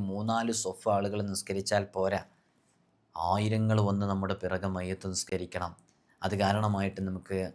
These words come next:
ഖബറിൽ സന്തോഷിക്കാം, മഹ്ശറിൽ സന്തോഷിക്കാം, സിറാത്തുൽ മുസ്തഖീം വിട്ട് കിടക്കാം, വലിയ രക്ഷ ലഭിക്കാൻ കാരണമാകും. അപ്പോൾ സൂറത്തുൽ ഇഖ്ലാസിനെ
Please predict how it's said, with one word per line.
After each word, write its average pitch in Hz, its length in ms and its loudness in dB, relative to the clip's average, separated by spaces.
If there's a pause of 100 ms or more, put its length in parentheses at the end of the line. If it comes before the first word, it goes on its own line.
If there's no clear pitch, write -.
ഖബറിൽ 95 400 0
സന്തോഷിക്കാം, 98 760 -2 (560)
മഹ്ശറിൽ 98 480 0
സന്തോഷിക്കാം, 101 720 0 (380)
സിറാത്തുൽ 95 460 0
മുസ്തഖീം 101 440 -2
വിട്ട് 98 200 -4
കിടക്കാം, 98 460 0 (400)
വലിയ 92 300 0
രക്ഷ 92 260 -2
ലഭിക്കാൻ 90 520 -4
കാരണമാകും. 87 680 -2 (500)
അപ്പോൾ 127 180 4
സൂറത്തുൽ 147 580 4
ഇഖ്ലാസിനെ 90 760 -2